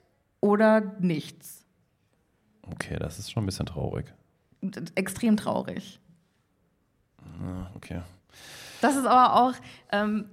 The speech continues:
Speaker 1: ich hoffe, das ist jetzt nicht zu deep, aber es gibt, äh, gab auch bei mir in der Jugend ganz viele unterschiedliche, ähm,
Speaker 2: Durftest du auch nicht an den Kühlschrank?
Speaker 1: Das ist nicht, dass ich nicht an den Kühlschrank durfte. Das wurde,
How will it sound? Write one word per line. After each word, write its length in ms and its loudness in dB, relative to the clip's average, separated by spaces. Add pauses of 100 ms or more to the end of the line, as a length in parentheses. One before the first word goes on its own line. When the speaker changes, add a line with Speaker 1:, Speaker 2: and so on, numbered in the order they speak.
(200)
Speaker 1:
ich 260 -4
hoffe, 160 2
das 180 4
ist 140 -4
jetzt 200 2
nicht 200 2
zu 140 -2
deep, 500 2
aber 220 6
es 180 0
gibt, 400 -2
äh, 320 2
gab 160 2
auch 120 4
bei 120 4
mir 160 6
in 80 2
der 120 4
Jugend 380 4
ganz 340 2 (260)
viele 300 6
unterschiedliche, 1040 6
ähm, 420 4
Speaker 2:
Durftest 240 -4
du 40 2
auch 40 4
nicht 140 0
an 60 2
den 80 -2
Kühlschrank? 400 -2 (1120)
Speaker 1:
Das 100 4
ist 100 0
nicht, 160 4
dass 120 4
ich 120 0
nicht 140 0
an 100 6
den 80 6
Kühlschrank 460 4
durfte. 600 0 (280)
Das 160 0
wurde, 160 6